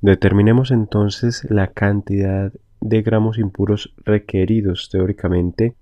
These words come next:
de reactivos, tanto para el cloruro de sodio como para el ácido sulfúrico. Recordemos que la cantidad de una sustancia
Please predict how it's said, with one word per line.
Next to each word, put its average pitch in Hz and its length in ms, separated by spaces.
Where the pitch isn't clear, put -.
de 110 220
reactivos, 98 920
tanto 101 420
para 98 440
el 101 240
cloruro 101 440
de 117 80
sodio 107 340
como 92 280
para 90 200
el 92 120
ácido 92 300
sulfúrico. 110 600
Recordemos 104 560
que - 380
la 101 300
cantidad 101 560
de 104 160
una 98 160
sustancia 92 720